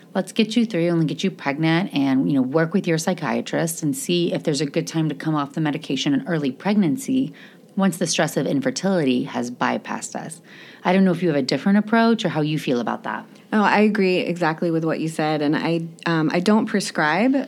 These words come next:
Speaker 2: um, medications for mental health, but, and I always want patients to be working with someone, that it's a team effort, because I'm often seeing people for a very finite amount of time. It's until they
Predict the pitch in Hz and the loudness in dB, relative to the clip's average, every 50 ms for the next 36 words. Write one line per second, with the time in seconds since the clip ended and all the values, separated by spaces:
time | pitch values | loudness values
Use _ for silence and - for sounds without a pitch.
0 | - - 202 190 185 180 180 175 180 - 202 190 185 190 - - 190 185 - 202 | -2 -2 0 0 2 2 0 0 2 2 2 2 2 0 0 -2 -4 -2 0 0
1 | 190 196 196 - - 180 170 170 170 170 165 165 - - 180 180 170 165 165 175 | 0 0 0 0 -2 -2 -2 0 0 0 0 -2 -2 -2 -2 -2 -2 -2 -2 -4
2 | 170 160 170 165 165 170 165 165 - - 165 160 156 - - - - 170 170 170 | -4 -2 -2 0 0 0 -2 -6 -10 -6 -4 -2 -2 -4 -4 -4 -2 0 0 2
3 | 165 170 175 180 185 175 180 170 151 - - 180 160 - 170 139 - - 185 165 | 2 2 2 2 0 0 -2 -2 -2 -2 -2 -4 -4 -2 -2 -4 -2 -4 -6 -4
4 | 160 147 147 147 151 156 165 160 156 151 139 139 143 - - 190 190 196 208 226 | -2 -2 -2 -2 -2 -2 -2 0 0 0 0 -2 -4 -4 -4 0 0 2 2 4
5 | 254 294 330 302 - 175 156 - - - 165 160 - - 156 156 - - - - | 4 4 2 2 0 0 -2 -2 -2 -4 -6 -6 -2 -4 -4 -4 -4 -8 -2 0
6 | 190 185 180 170 92 - - - 127 117 92 - - 165 160 185 160 170 165 160 | 0 2 2 0 -2 -4 -4 -4 -4 -4 -4 -4 -6 -8 -6 -4 -4 -2 -2 -2
7 | - - 170 180 180 - 196 175 160 - 170 165 160 165 165 - 170 165 - 151 | 0 0 -2 -2 0 0 0 0 0 0 -2 0 0 0 -2 -4 -6 -4 -2 -2
8 | 151 151 156 - - - - - - - - 185 175 170 160 165 175 170 170 170 | -2 -2 -4 -8 -16 -20 -20 -20 -20 -8 -2 0 0 0 0 0 0 0 2 0
9 | 165 165 - - 151 156 160 156 143 127 - - - - 165 165 156 147 143 147 | -2 -2 -2 -2 0 0 0 0 0 -2 -4 -6 -6 -2 0 0 0 0 -2 -4
10 | - - 262 330 320 175 131 - 107 - - - 165 165 165 - - 175 170 170 | -2 -2 0 0 2 0 0 0 -2 -4 -4 -4 -4 -4 -4 -2 -2 0 0 0
11 | 170 165 160 151 147 147 147 135 | 0 0 -2 -2 -2 -2 -4 -6